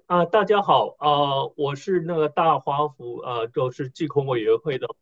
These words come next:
呃，委员之一，我叫陈志宏。那个今天卢会长因为有事情，所以他今天就说让我来跟大-，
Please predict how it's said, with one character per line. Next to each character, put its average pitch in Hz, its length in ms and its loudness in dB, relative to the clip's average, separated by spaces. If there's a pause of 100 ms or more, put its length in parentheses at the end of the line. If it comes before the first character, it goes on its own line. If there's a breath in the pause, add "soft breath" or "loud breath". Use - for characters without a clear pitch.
呃， 120 180 0
委 117 200 2
员 117 180 -6
之 139 160 -14
一， 139 140 -6
我 123 160 -2
叫 131 180 0
陈 127 240 -8
志 143 180 0
宏。 117 460 -4
那 143 120 -6
个 127 180 0
今 170 200 -12
天 170 140 -4
卢 151 180 -2
会 156 140 -2
长 120 220 -4
因 143 80 -4
为 147 100 -2
有 101 140 -4
事 139 200 -12
情， 117 300 -12
所 - 140 -6
以 127 40 -6
他 135 180 -6
今 143 200 -8
天 139 140 -4
就 147 100 -8
说 135 180 -4
让 135 240 -2
我 104 120 -6
来 104 160 -8
跟 127 200 -6
大-， 135 120 -4